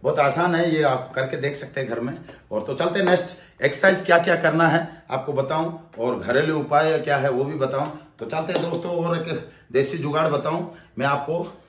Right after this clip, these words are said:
अगर एक्सरसाइज नहीं कर सकते हैं तो आपको वज्रासन में बैठना है, और इसमें, अ, तीन चार के आसन होते हैं, एक्सरसाइज होते हैं, वो करना है। तो आप वज्रासन में बैठ जाएंगे।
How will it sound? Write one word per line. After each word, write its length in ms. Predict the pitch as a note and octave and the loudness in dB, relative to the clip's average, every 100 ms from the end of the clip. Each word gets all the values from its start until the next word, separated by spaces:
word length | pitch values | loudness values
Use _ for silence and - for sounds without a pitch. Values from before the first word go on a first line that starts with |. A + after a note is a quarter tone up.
| _ - - - - - _ _ - | _ -20 -20 -20 -20 -20 _ _ -8
अगर 220 | B2+ C#3+ | 0 2
एक्सरसाइज 400 | - - E3+ E3+ | 2 2 2 4
नहीं 180 | D#3+ E3 | 2 0
कर 140 | E3+ D#3+ | 2 2
सकते 300 | D#3 - D3+ | 0 0 2
हैं 280 | - - - - _ - | 2 -2 -14 -20 _ 2
तो 40 | |
आपको 520 | D3 D#3 - D#3 E3 D#3+ | 4 4 0 -2 0 0
वज्रासन 460 | B2 C3+ D3+ D3+ | 0 4 2 2
में 140 | D#3+ C#3+ | -2 2
बैठना 340 | B2 B2 C#3+ | 2 2 -2
है, 160 | C3+ D#3 - - - | -2 -4 -8 -20 -6
और 140 | A2+ | -2
इसमें, 260 | A#2 - C3+ | -2 -4 -6
अ, 260 | - B2 A2 | -4 0 0
तीन 240 | - B2 | 0 -4
चार 220 | B2 C3 B2+ | 0 0 0
के 220 | C3 A#2+ - - - - | 0 0 -2 -16 -14 -6
आसन 260 | G#2 C3+ | -4 -4
होते 260 | B2+ B2 B2 | -4 -4 -2
हैं, 80 | A#2+ | -2
एक्सरसाइज 300 | G2 C3 A#2+ | -2 -2 0
होते 220 | G#2+ B2 | -2 -2
हैं, 60 | A2+ | -4
वो 140 | A2+ A2 | -4 -6
करना 300 | G#2 G#2 A2 | -6 -4 -4
है। 160 | B2 - - - | -6 -12 -20 -8
तो 80 | G#2 | -2
आप 200 | A2 G2 | -2 0
वज्रासन 360 | G#2 A#2 - B2+ | -2 -2 -2 -2
में 80 | |
बैठ 160 | A#2+ A2+ | -2 -2
जाएंगे। 340 | A#2+ A#2+ C3 | -2 -2 -4